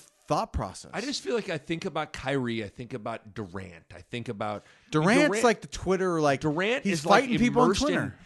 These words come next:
Speaker 2: yeah, he's, like, watching First Take every day after in the playoffs and, like, texting Kendrick Perkins, "Why are you saying?" It's like, I just
Speaker 1: Why
Speaker 2: couldn't
Speaker 1: are you
Speaker 2: imagine. I
Speaker 1: watching?
Speaker 2: can't imagine Giannis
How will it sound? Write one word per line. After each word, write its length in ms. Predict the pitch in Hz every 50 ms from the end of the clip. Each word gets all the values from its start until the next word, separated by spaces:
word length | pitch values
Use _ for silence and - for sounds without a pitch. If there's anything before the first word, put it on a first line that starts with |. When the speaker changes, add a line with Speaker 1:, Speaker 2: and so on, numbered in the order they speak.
| - _
Speaker 2:
yeah, 120 | - 214 214
he's, 220 | 185 190 175 156
like, 160 | 190 175 -
watching 480 | 131 120 135 143 165 170 - 208 196 180
First 420 | - - - 175 170 156 - -
Take 360 | - - 147 147 139 - - - - -
every 380 | 123 127 110 120 139 135 127
day 640 | 101 - 110 113 113 110 104 95 85 82 82 78 - _ _ _ _ _ _ _ _ -
after 680 | 113 123 127 120 - - 131 131 123 120 120 117 110 - _
in 240 | - 139 147 151 147
the 80 | 139 127
playoffs 800 | - - - - 135 151 185 220 175 107 92 95 - - - - -
and, 140 | 139 135
like, 260 | 135 127 120 - - _ _ _ _ _ _ _ _ _ _
texting 520 | - 135 147 180 - - - 202 180 170 -
Kendrick 440 | - 147 160 170 135 160 131 -
Perkins, 600 | - - 151 170 - - 135 120 117 113 107 - -
"Why 300 | 107 - - 127 139 156
are 100 | 156 156
you 200 | 143 143 139 131
saying?" 320 | - - 147 139 147 147 -
It's 180 | 135 135 - -
like, 160 | 165 143 - - _ _ _ _ _ _ _ _ _ _ _ _ _ _ _ _ _ _ - 113
I 60 | -
just 120 | - 143 165
Speaker 1:
Why 100 | 185 202
Speaker 2:
couldn't 120 | 214 208
Speaker 1:
are 40 | 196
you 40 | -
Speaker 2:
imagine. 340 | 185 196 202 196 196 196 165
I 80 | 175
Speaker 1:
watching? 240 | 175 165 175 - - 190
Speaker 2:
can't 320 | - 226 233 247 285 -
imagine 520 | 196 196 190 180 175 175 139 131 143 135
Giannis 840 | 123 107 98 101 117 120 127 131 131 120 107 98 - - - - -